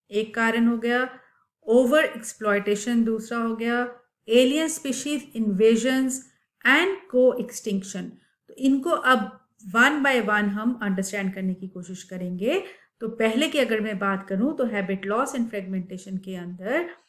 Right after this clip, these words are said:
अ, ये जो है habitat loss in tropical rainforest, loss from fourteen to six, six percent,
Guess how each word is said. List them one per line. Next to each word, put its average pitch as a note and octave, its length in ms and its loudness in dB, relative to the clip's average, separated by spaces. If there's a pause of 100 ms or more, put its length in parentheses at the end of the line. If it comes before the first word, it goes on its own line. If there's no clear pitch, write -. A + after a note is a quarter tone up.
(460)
अ, A3 500 0
ये B3 140 2
जो A#3+ 160 -2
है A3+ 380 0
habitat G#3+ 600 0
loss B3 260 0 (220)
in A#3+ 220 4 (160)
tropical A#3 520 -2
rainforest, G3 960 -2 (760)
loss C#4 360 2
from B3+ 120 0
fourteen A#3+ 520 0
to C4 140 -2
six, - 500 -12
six - 240 -10
percent, G3+ 520 -4